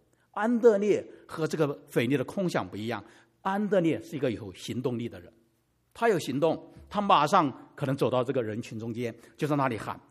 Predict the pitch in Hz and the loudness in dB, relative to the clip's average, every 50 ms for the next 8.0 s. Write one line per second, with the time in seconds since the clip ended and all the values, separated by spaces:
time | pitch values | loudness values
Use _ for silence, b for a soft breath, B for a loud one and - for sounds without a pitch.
0 | _ _ _ _ _ _ - 233 269 240 170 - - - - - - - - 185 | _ _ _ _ _ _ 8 10 10 10 10 6 0 -10 -16 -20 -18 -2 2 4
1 | 214 208 262 240 208 170 - 180 170 175 185 185 175 180 190 180 170 165 170 - | 6 8 8 6 6 4 2 2 4 6 4 4 4 4 6 6 6 4 2 0
2 | - 233 226 208 208 170 170 175 156 170 139 127 113 110 - - _ _ _ _ | 0 4 6 6 6 6 4 2 2 0 -2 -2 -4 -6 -12 -20 _ _ _ _
3 | _ _ - 175 143 - - - 180 190 - - - 196 208 220 214 180 170 180 | _ _ -2 -2 -2 -4 -2 2 4 4 4 2 0 2 4 4 4 4 2 0
4 | 175 170 180 151 151 123 101 95 - B B B B B 156 147 - 190 185 196 | 0 0 0 0 -2 -2 -4 -8 -12 B B B B B 0 0 0 0 -2 -2
5 | 175 160 143 - 147 143 147 147 143 135 127 - 160 151 147 127 135 92 - - | -4 -4 -4 -4 -4 -4 -4 -4 -4 -4 -2 -2 0 0 0 -2 -4 -8 -10 -12
6 | _ _ _ _ _ _ _ _ _ _ _ _ _ _ - 156 143 - 123 107 | _ _ _ _ _ _ _ _ _ _ _ _ _ _ -6 -6 -4 -6 -8 -8
7 | 110 107 104 - 156 151 151 151 147 - 143 127 127 135 110 87 - 95 87 - | -10 -10 -8 -6 -4 -4 -4 -4 -6 -8 -10 -8 -8 -8 -10 -10 -12 -16 -18 -18